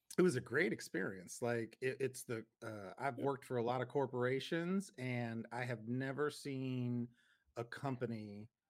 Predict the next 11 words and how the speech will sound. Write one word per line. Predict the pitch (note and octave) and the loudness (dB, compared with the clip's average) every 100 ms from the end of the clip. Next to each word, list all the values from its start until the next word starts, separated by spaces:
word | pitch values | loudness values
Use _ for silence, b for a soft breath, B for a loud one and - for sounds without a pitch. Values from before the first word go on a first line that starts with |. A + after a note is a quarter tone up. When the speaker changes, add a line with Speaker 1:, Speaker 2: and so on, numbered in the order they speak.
| _ _ _ _ | _ _ _ _
Speaker 1:
put | - B2+ B2 | -2 0 0
as | B2 A#2 | -2 0
much | B2 A#2 - C3+ | -2 -2 -4 0
effort | C#3 - C#3+ C#3 C3+ - _ _ - | 0 2 0 2 0 -4 _ _ -10
and, | A2+ A2 G#2+ | -8 -6 -6
and | A#2 G#2+ | -6 -2
real, | A#2 B2 B2 A#2+ A2+ A2 - _ - | 2 4 4 4 4 0 -2 _ -8
um, | A#2+ A2+ G#2 F#2+ F#2 - - _ _ _ _ _ _ _ _ - - _ _ _ _ A#2 C#3+ | -6 -4 -8 -10 -12 -16 -20 _ _ _ _ _ _ _ _ -20 -20 _ _ _ _ -12 -8
kind | - G3 | 2 2
of | - | 2
heart | - - A3+ - | -4 2 2 2